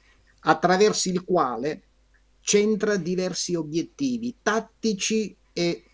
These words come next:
per certo verso strategici rispetto all'Europa e così via e nel contenimento della Russia, per la Russia è un conflitto esistenziale,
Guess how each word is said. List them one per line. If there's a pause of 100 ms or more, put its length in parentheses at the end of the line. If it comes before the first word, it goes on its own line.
(180)
per
certo
verso
strategici
rispetto
all'Europa
e
così
via
e
nel
contenimento
della
Russia, (480)
per
la
Russia (720)
è
un
conflitto (100)
esistenziale,